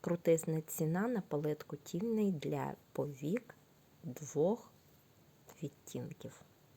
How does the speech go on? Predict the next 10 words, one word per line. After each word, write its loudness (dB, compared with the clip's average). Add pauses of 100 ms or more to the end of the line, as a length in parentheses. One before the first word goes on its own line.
(680)
Крута 4
ціна 4
на 4
водостійкий 0
контурний 2
олівець 4
для 0
очей 0 (140)
Smoky -4 (120)
Eyes. -2